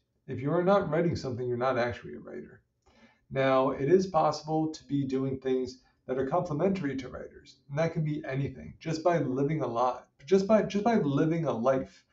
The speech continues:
you are doing research when it comes to being a writer. If you're getting a bottle of wine, you're researching what your characters might be drinking.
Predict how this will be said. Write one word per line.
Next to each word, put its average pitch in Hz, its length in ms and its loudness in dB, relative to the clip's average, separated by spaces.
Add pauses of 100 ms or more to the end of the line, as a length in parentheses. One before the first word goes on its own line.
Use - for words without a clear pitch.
(300)
you 151 300 4
are 143 160 0
doing 123 300 2
research - 600 -4 (180)
when 127 100 -8
it 110 60 -4
comes 117 180 -8
to 117 60 -6
being 110 240 -2
a 107 40 -6
writer. - 440 -16 (380)
If 131 120 -10
you're 180 520 6 (280)
getting 160 220 -2
a 156 60 0
bottle 160 440 4
of - 80 -2
wine, 135 420 2
you're 113 120 0
researching 123 720 -4
what 123 140 -6
your 120 120 -6
characters 123 500 -6
might - 160 -14
be 80 100 -16
drinking. - 500 -20